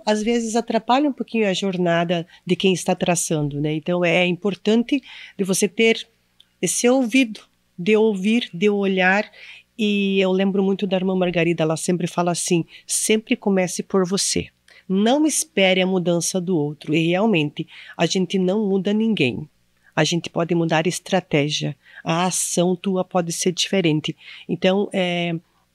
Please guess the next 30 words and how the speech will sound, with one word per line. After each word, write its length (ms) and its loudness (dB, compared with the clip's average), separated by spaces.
é, 200 0
para 340 0
nós, 600 -2
enquanto 460 0
equipe 420 -2
nas 220 0
escolas, 720 -2
é, 300 0
é 100 4
inevitável 880 2
que 140 -6
tenha 320 0
con-, 320 -4
que 140 -2
não 240 2
tenha 320 0
conflitos. 800 -4
E 120 2
esses 260 2
conflitos, 480 -2
eles 220 2
precisam 420 -2
ser 260 -2
geridos 840 0
e 60 2
resolvidos 600 0
de 120 -4
uma 140 2
forma 560 -2
que, 800 0